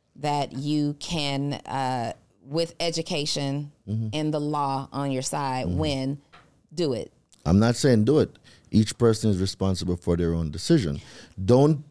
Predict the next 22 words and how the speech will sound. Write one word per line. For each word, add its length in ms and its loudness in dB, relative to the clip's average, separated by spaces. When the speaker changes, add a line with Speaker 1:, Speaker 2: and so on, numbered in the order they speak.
Speaker 2:
pick 420 4
a 60 4
fight 460 2
you 100 -2
cannot 360 0
win. 220 -6
Speaker 1:
What 160 -6
happens 300 -4
if 120 -8
you 60 -8
do? 280 -8
Speaker 2:
<laughs> 340 -2
Then 140 2
you 120 2
gotta 260 2
s-, 360 -6
get 200 4
the 60 -6
consequences, 680 -2
whatever 400 -6
falls 380 0
out. 220 0